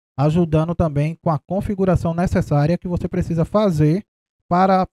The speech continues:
facilitar o crescimento do seu grupo, certo? Então, antes de dar início, galera, eu quero pedir pra você que, se você é novo aqui no canal, que se inscreva e deixe seu like para estar contribuindo com o crescimento do nosso canal, certo?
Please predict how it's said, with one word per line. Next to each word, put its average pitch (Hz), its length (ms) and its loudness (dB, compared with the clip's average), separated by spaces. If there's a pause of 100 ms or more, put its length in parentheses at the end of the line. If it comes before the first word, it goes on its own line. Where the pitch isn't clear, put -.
facilitar 202 680 0
o 170 60 -2
crescimento 180 760 -2
do 175 120 0
seu 196 180 4
grupo, 143 360 2
certo? 139 380 0 (520)
Então, 190 440 -2 (300)
antes 214 300 2
de 214 60 -2
dar 190 180 4
início, 175 320 -2
galera, 175 240 2
eu 156 60 0
quero 180 180 -2
pedir 185 220 0
pra 185 100 0
você 170 320 0
que, - 100 -12
se - 120 -6
você 180 240 2
é 190 80 6
novo 165 360 2
aqui 175 160 0
no 165 120 -4
canal, 143 340 -2
que 180 100 -8
se 147 120 -8
inscreva 175 500 -2 (380)
e 202 80 -2
deixe 208 280 0
seu 220 200 0
like 170 260 0
para 185 180 0
estar 165 320 0
contribuindo 185 680 0
com - 80 -2
o 170 60 -2
crescimento 170 600 0
do 160 120 0
nosso 165 260 2
canal, 147 300 2
certo? 143 360 0